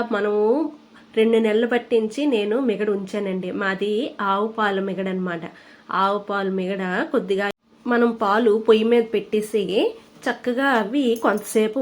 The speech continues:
మరగనివ్వాలండి. ఎక్కువ, కొద్దిగా ఎక్కువసేపే మరగ పెడితే మనకి ఆ చిక్కదనం పాలు వచ్చి మిగడ కూడా కొద్దిగా ఎక్కువసే-,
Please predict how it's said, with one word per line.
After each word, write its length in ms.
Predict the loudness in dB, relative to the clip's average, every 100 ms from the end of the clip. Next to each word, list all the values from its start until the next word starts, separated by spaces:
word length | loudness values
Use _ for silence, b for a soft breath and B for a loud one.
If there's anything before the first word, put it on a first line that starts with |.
| -2
మరగనివ్వాలండి. 880 | 0 0 0 0 -2 -4 -4 -6 -10 B B B -6
ఎక్కువ, 260 | -6 -4 -2 0
కొద్దిగా 320 | 0 2 2 2
ఎక్కువసేపే 560 | 2 2 2 0 0 -2
మరగ 200 | -2 -4 -4
పెడితే 300 | -4 -2 -2 0 0
మనకి 320 | -2 -2 -2 0 0 -2
ఆ 20 | -4
చిక్కదనం 500 | -6 -4 0 2 2 0 -2 -2
పాలు 240 | -2 0 -2
వచ్చి 220 | -4 -4 -4 0 0
మిగడ 200 | 2 0 2
కూడా 240 | 2 2 0 -2
కొద్దిగా 300 | -2 0 0 0
ఎక్కువసే-, 520 | -2 0 2 2 0